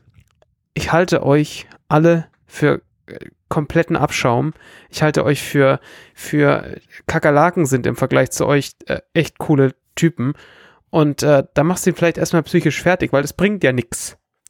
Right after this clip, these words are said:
Vorher, vorher anzufangen zu bohren. Also, er ist, du siehst, du, also, sch-, schau dir jetzt den Frame an,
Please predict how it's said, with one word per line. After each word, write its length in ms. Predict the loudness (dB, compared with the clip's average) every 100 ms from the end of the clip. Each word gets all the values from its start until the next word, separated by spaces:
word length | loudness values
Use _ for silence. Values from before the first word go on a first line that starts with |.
| _
Vorher, 540 | 0 2 4 2 0 -2
vorher 360 | 0 2 2 0
anzufangen 640 | -4 -10 -12 -10 -8 -6
zu 140 | -6
bohren. 260 | -4 -4 -2
Also, 160 | 0 0 -2 -16 -4
er 100 | -4
ist, 140 | -4 -14 -2
du 80 | 0
siehst, 240 | 4 2 2
du, 80 | -4 0
also, 160 | 0 0 -4
sch-, 160 | -4 -2
schau 180 | 0 2
dir 100 | 2
jetzt 340 | 2 2 2 -2
den 120 | 0
Frame 340 | 0 2 2
an, 240 | 2 0